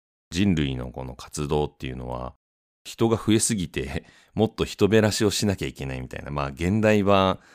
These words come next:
ノアの箱舟みたいな発想なのかもしれませんけど、まあ、そういった形でですね、地球防衛隊からすればですね、コロナという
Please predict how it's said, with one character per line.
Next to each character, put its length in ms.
ノ 200
ア 60
の 80
箱 260
舟 220
み 120
た 100
い 60
な 80
発 160
想 140
な 80
の 100
か 120
も 100
し 100
れ 80
ま 100
せ 140
ん 60
け 100
ど、 240
ま 80
あ、 40
そ 180
う 40
い 40
っ 20
た 160
形 400
で 140
で 80
す 160
ね、 220
地 160
球 320
防 260
衛 120
隊 200
か 140
ら 120
す 140
れ 120
ば 100
で 80
す 140
ね、 220
コ 120
ロ 140
ナ 380
と 140
い 240
う 100